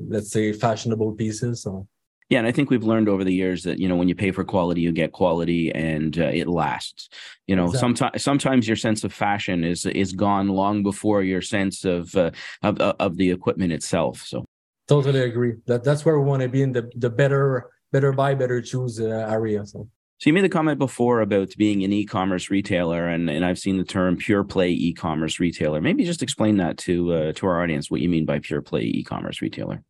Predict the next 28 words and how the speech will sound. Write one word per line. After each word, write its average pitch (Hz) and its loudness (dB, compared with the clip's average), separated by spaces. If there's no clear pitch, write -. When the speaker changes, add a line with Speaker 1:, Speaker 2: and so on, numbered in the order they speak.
Speaker 1:
But 135 4
for 147 4
us, 156 0
it 135 -2
means 139 2
that 131 0
everything 135 0
we 123 -2
do 131 0
is 120 -2
around 117 2
the 117 -2
online 113 0
experience. 110 -2
We 113 2
have 101 0
no 120 0
physical 127 0
stores. 120 -2
We 107 2
have 110 2
three 127 0
websites. 117 0
Two 123 2
of 110 -2
them 117 0
are 110 2
transactional. 110 -2